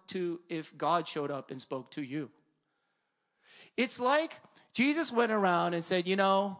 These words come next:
I'm gonna quote God. Here's, I'm gonna quote God. I'm gonna quote myself." And Jesus, the way he obeyed and submitted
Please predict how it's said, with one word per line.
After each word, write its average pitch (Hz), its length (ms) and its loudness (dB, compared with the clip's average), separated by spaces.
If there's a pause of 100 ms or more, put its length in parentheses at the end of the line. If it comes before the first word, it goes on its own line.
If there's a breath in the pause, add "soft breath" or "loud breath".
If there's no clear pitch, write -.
I'm 175 160 0
gonna 190 140 4
quote 180 380 -2
God. 139 280 0
Here's, 170 200 0
I'm 175 100 -2
gonna 180 120 0
quote 160 280 -2
God. 143 200 -2
I'm 143 80 -4
gonna 147 140 -4
quote - 260 -2
myself." 139 580 -8 (2250 loud breath)
And 214 240 2
Jesus, 190 760 2 (320 soft breath)
the 202 140 4
way 262 360 2
he 247 460 0
obeyed 214 520 4
and 262 140 -2
submitted 214 720 0